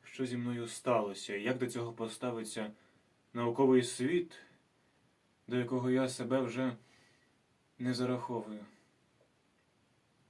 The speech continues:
Навіть,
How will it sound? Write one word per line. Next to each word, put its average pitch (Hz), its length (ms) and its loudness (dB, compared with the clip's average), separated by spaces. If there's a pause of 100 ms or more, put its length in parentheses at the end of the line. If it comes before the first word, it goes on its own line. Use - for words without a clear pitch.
(3000)
Навіть, 117 340 -12